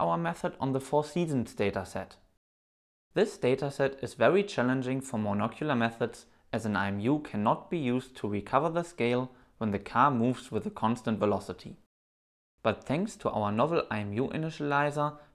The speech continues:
based on delayed marginalization, the method still works well and even outperforms stereo inertial methods. The idea behind delayed marginalization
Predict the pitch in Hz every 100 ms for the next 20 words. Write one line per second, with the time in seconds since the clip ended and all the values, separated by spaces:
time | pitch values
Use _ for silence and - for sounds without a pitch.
0 | - 127 196 - - 170 131 107 135 -
1 | 127 127 127 123 107 101 98 104 131 139
2 | 151 151 - _ _ - 113 117 110 -
3 | - 160 196 180 175 - 113 113 123 -
4 | - - 113 - 147 165 - 120 123 120
5 | - 113 113 - 107 107 120 113 - 131
6 | 107 107 104 98 95 - - - _ _
7 | _ _ _ _ _ _ _ - 113 98
8 | 120 190 208 127 107 110 110 - 104 123
9 | 156 120 113 110 113 101 98 95 104 139
10 | - 165